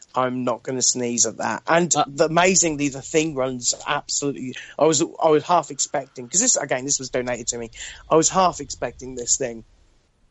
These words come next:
Speaker 1: not to work <laughs> when I find it.
Speaker 2: Um,
Speaker 1: But no.
Speaker 2: if you, if you wanna play kotor again, or, or, you know, if you're, you know, inclined to revisit the game, there have been a lot of these, like, patches and stuff like that on P C, like fan patches of texture packs and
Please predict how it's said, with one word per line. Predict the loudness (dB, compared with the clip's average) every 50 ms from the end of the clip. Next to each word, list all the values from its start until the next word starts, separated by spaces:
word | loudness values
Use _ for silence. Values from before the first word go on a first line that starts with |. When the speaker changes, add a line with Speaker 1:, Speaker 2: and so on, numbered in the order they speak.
| _ _
Speaker 1:
not | 0 0 0 0 -2 -4
to | -4 0
work | 2 2 2 2 0 -2 -6 -8 -2
<laughs> | 0
when | -2 -2
I | -2
find | -6 -10 -8 -8 -4 0 0 0 0 0
it. | -2 -4 -2
Speaker 2:
Um, | 0 2 4 6 6 6 4 4 0
Speaker 1:
But | -2 2
no. | 4 4 4
Speaker 2:
if | 6
you, | 4 4 2 2 -2 -6 -8
if | -6 -2
you | 0 0
wanna | 2 4 2 2
play | 4 4 2 2
kotor | 4 2 2 2 2 0 0 0 0 0
again, | 0 -2 -2 0
or, | 2 2
or, | 2 4 4 4 4 4 2
you | 0 0 2
know, | 2 2
if | 2 4
you're, | 4 4 6 4 4
you | 0 -2 -4 -4
know, | -2
inclined | -2 -2 -2 0 0 2 2 2 0 -2
to | -2 -2
revisit | 0 0 0 2 2 2 2 0
the | 0 0
game, | 0 2 2 2 2 0 -4 -8 -16 -20 -10 0
there | 2 2 4
have | 4 2 0 2 2
been | 4 4 4 2
a | 2 2
lot | 4 4 2 2
of | 0 -2
these, | -4 -4 -4 -4
like, | -4 -6 -6 -4
patches | -4 -2 -2 -2 -2 -6 -6 -6
and | -6 -4
stuff | -2 -2 -2 0
like | -2 -4 -2
that | -2 0 0
on | -2 -2
P | -4 -6 -6
C, | -4 -4 -4 -2 0
like | 0 -2 -2
fan | 0 -2 0 0 0
patches | 0 2 0 0 2 0 0 0 0 -2
of | -4 -6 -4
texture | -6 -6 -6 -6 -6 -6
packs | -2 0 2 4 4 4 2 0 -4 -8 -8
and | -8 -8 -8 -10